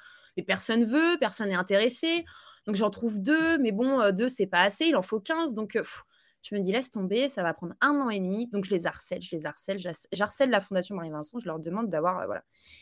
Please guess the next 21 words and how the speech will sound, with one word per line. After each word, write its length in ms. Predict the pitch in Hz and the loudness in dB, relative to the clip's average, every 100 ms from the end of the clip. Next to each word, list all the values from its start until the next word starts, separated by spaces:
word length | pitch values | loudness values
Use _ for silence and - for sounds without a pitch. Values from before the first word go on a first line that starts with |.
| _ | _
Et 60 | 202 | 0
elle 80 | 208 | 2
me 100 | 214 | 4
dit : « 120 | 302 | 8
Bah 180 | 233 196 | 8 8
oui, 140 | 254 | 6
je 100 | 311 | 4
peux 80 | 240 | 0
vous 220 | 214 214 | -2 -2
envoyer 340 | 202 226 214 196 | 0 0 2 2
ça. » 540 | - 226 285 285 208 | 6 6 8 6 6
Heu, 20 | |
voilà. 240 | 196 139 107 | 4 2 0
Donc, 180 | 254 | 0
elle 120 | 359 320 | 2 4
m'envoie 400 | 277 220 254 277 | 4 6 8 8
un 100 | 220 | 6
lien, 400 | 214 233 285 247 175 160 - | 2 0 2 4 4 2 -2
heu, 20 | |
de 100 | 202 | -4
formation. 540 | 208 240 175 - - | -4 -4 -4 -6 -14